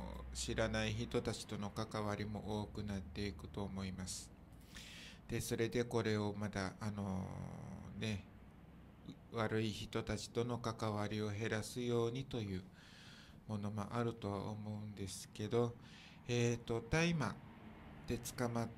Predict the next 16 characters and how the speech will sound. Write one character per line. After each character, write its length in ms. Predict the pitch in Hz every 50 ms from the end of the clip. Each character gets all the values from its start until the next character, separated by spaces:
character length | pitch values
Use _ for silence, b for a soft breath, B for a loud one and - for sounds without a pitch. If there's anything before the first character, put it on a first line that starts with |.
| -
た 220 | - 120 120 117 113
事 160 | - - -
件 260 | - 117 107 101 98
が 140 | 95 98 95
あ 60 | 95
り 100 | 95 98
ま 160 | 95 92 92
し 100 | 92 - -
た 80 | 104
よ 80 | 104 98
ね。 300 | 101 123 131 135 131 131 - - - - - - - -
え 200 | 104 104 104 98 -
ー 20 |
と、 120 | - 104 101
六 280 | 101 110 - - 110
月。 320 | 107 - 104 101 - -